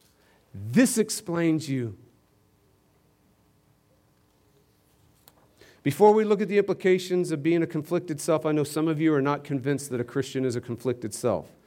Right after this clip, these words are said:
Or you believe that a conflicted self, a conflicted Christian experience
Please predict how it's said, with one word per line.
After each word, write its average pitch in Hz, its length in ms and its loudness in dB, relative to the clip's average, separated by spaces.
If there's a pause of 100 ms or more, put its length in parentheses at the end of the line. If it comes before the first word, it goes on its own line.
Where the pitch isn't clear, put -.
(420)
Or 190 180 6
you 220 120 2
believe 175 380 2
that 156 240 -4
a 147 60 -2
conflicted 185 680 -4
self, 151 500 0 (540)
a 139 60 -10
conflicted 208 580 0
Christian 196 380 0
experience 165 800 0